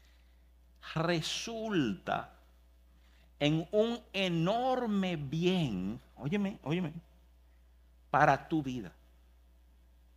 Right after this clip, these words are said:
Y de nuevo, quiero expresar eso con cuidado porque no quiero pintar el cuadro que ahora se trata de yo buscar, tratar con mi prójimo para yo ser bendecido. No, no, no.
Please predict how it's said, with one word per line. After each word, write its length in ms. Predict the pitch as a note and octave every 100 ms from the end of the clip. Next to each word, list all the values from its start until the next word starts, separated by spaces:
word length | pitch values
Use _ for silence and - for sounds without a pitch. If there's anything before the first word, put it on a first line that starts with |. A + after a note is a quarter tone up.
| - - - - - - - -
Y 100 | -
de 60 | E3+
nuevo, 200 | G#3+ F3+
quiero 140 | - G3
expresar 340 | - G3+ F#3+
eso 160 | G3 G3
con 140 | F3+
cuidado 340 | F3 F3+ F#3 D3
porque 320 | C#3+ C#3 C#3 - -
no 200 | C#3 F3+
quiero 200 | A3 A3
pintar 380 | G#3 D#3+ F3+ F3+
el 100 | E3
cuadro 400 | - F3 D3 B2 - -
que 120 | - D3+
ahora 180 | G3+
se 140 | G3+ G3
trata 640 | F#3+ F#3+ F#3 C#3 - - -
de 260 | C3 D3+
yo 200 | C3 F3+
buscar, 720 | G3 F#3+ - - F3+ D#3 D3+
tratar 460 | - B2 - E3+ G3
con 160 | G3+ G3
mi 100 | F#3
prójimo 480 | G#3+ F#3 F3+ D#3+
para 300 | E3 C#3+ B2
yo 200 | B2 D#3+
ser 300 | D#3 - D3
bendecido. 580 | C3+ C3+ B2+ B2+ C#3+ C3
No, 120 | C3
no, 80 | D3
no. 160 | D3